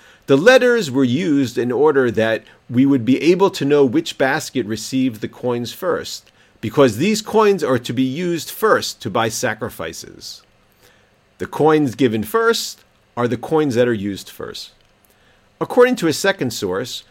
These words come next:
Rabbi Yossi's teaching has its origins in a teaching about the Passover sacrifice, the Korban Pesach.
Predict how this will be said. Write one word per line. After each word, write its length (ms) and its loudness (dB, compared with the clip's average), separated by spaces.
Rabbi 280 2
Yossi's 400 0
teaching 420 -8
has 260 -4
its 140 -6
origins 540 -2
in 120 -2
a 220 -4
teaching 440 -4
about 420 -4
the 80 -8
Passover 560 -6
sacrifice, 600 -8
the 100 -16
Korban 400 -8
Pesach. 460 -16